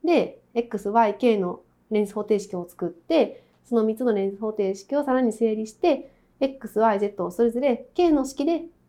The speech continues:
表す。で、kの式で表したものを余式に代入すると、分母分子になるkが消えるので、ある値、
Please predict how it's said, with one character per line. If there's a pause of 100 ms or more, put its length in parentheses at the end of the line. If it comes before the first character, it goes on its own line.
(260)
表
す。 (600)
で、 (100)
k
の
式
で
表
し
た
も
の
を (240)
余
式
に
代
入
す
る
と、 (340)
分
母
分
子
に
な
る
k
が
消
え
る
の
で、
あ
る
値、